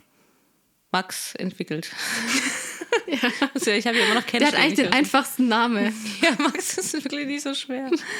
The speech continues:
Speaker 1: Aber ich hatte hier noch Ken stehen, ich hab's nicht korrigiert, deswegen war ich jetzt wieder ein bisschen verwirrt. Musste mich wieder
Speaker 2: Ja,
Speaker 1: orientieren.
Speaker 2: okay.
Speaker 1: Jetzt hab ich's wieder. <laughs> Ja, dann, äh, kam eigentlich auch schon der nächste Morgen. Stimmt,
Speaker 2: Mhm.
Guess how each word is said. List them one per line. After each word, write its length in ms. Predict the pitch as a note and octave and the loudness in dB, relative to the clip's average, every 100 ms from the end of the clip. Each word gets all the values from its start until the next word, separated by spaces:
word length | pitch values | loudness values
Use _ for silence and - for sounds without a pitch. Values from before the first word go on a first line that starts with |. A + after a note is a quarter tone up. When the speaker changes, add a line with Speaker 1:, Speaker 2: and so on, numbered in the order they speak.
| - - | -2 2
Speaker 1:
Aber 180 | G#3+ G#3+ - - | 2 2 -2 -8
ich 120 | A#3 C4 | -2 0
hatte 140 | C4+ | 2
hier 100 | C4 | 0
noch 120 | A#3+ | 0
Ken 200 | - B3+ | -2 0
stehen, 160 | A#3 G3 | 0 0
ich 100 | A3 | -2
hab's 140 | G#3+ | -4
nicht 120 | A3+ | -4
korrigiert, 460 | A#3 A3+ G3 G#3+ F#3+ | -2 -4 -2 -2 -2
deswegen 240 | G#3 F#3+ | -2 -2
war 80 | G#3 | -2
ich 60 | A3 | -4
jetzt 140 | A3+ | -6
wieder 100 | G#3+ | -6
ein 60 | G#3 | -4
bisschen 160 | G#3 G#3+ | -6 -8
verwirrt. 380 | G3+ A3+ C4 - - - - - - | -6 -4 -6 -10 -20 -20 -20 -6 -2
Musste 260 | A#3 - | -2 0
mich 140 | A3 G#3 | 0 0
wieder 160 | F#3+ | 2
Speaker 2:
Ja, 140 | C#4+ B3 | 4 4
Speaker 1:
orientieren. 300 | A3 B3 B3 B3+ - - - - _ _ _ - | 2 0 2 0 0 -6 -10 -16 _ _ _ -4
Speaker 2:
okay. 100 | G3+ | -2
Speaker 1:
Jetzt 200 | G3+ - | 0 0
hab 120 | F3+ | 2
ich's 180 | C#4 - | 2 2
wieder. 880 | F3+ - A3 - - - - - C#4 - - - - - - - - F4+ G#3+ | 0 2 0 -2 -6 -10 -4 0 0 -4 -14 -12 -10 -12 -14 -6 2 2 4
<laughs> 20 | |
Ja, 240 | F3 F#3 - - - _ | 2 -2 -10 -20 -20 _
dann, 240 | G#3 G#3+ | 0 2
äh, 380 | - G3 F#3 D#3+ - _ | 0 0 0 -2 -8 _
kam 180 | A3+ A#3 | 0 2
eigentlich 280 | A#3+ D#4+ D#4+ | 2 0 0
auch 80 | B3+ | 0
schon 140 | B3+ | 0
der 80 | A3+ | 0
nächste 320 | A3 G#3 G#3 | 0 -2 -2
Morgen. 460 | G#3 G#3 F#3 E3+ C4 _ _ _ _ - - - - - | -2 -2 -2 -4 -8 _ _ _ _ -20 -20 -20 -14 -6
Stimmt, 520 | - - D#4+ A3 | -2 0 2 2
Speaker 2:
Mhm. 120 | - | 4